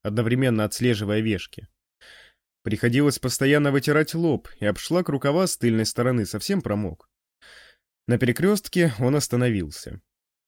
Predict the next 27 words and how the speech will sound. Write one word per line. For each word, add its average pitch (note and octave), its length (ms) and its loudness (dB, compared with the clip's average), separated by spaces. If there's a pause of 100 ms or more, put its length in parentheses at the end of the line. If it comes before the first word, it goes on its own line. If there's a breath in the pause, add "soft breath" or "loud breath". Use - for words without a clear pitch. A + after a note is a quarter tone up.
(140)
"Куда B2 280 4
теперь?" C3+ 480 0 (480)
Транец A#2 380 2
стоял A2+ 380 2
ровно A2 280 2
в - 40 -18
центре G#2+ 380 -2
развилки A2 760 -4
и G#2+ 100 -2
водил D#3+ 300 2
детектором A#2+ 520 0
по A#2+ 80 -4
сторонам. G2+ 580 -4 (680 soft breath)
Сюр A#2 260 0
и A#2+ 40 4
Боцман A#2+ 460 -2
встали D#3+ 320 -2
у G3 60 2
него E3+ 200 2
за E3 140 -4
спиной C3+ 640 -4 (140)
и G3 100 -2
заглядывали B2+ 580 0
через G2+ 280 -6
плечо G#2+ 320 -4
на A2 160 0
экран. - 380 -10